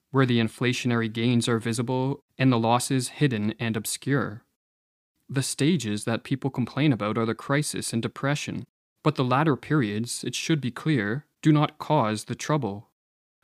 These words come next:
The trouble occurs during the boom, when malinvestments and distortions take place. The crisis depression phase is the curative period. Central banks have been flooding the economic system with easy money for decades.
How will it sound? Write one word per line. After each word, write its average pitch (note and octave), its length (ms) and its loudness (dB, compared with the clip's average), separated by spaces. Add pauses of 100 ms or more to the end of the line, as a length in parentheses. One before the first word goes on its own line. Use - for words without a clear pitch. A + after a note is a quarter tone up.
(100)
The D#3 80 2
trouble D#3+ 360 2
occurs C#3+ 460 2
during C3 320 4
the A#2+ 80 2
boom, A2 480 2 (320)
when C#3 180 4
malinvestments A#2+ 920 2
and A#2 100 -2
distortions A2+ 760 -2
take - 360 -6
place. - 540 -4 (560)
The D3 120 0
crisis D#3+ 500 0
depression D3 580 -4
phase G#2+ 600 -6 (200)
is C#3+ 240 4
the D3 100 -2
curative A#2 560 0
period. A2 500 0 (1700)
Central D3+ 460 0
banks A#2 420 -2
have A2+ 140 -8
been A#2 180 0
flooding A#2+ 480 0
the G2+ 140 -4
economic G2+ 420 -2
system B2 460 -2
with A#2 160 -4 (120)
easy C3 300 0
money A2+ 300 2
for - 160 -6
decades. G#2 760 -8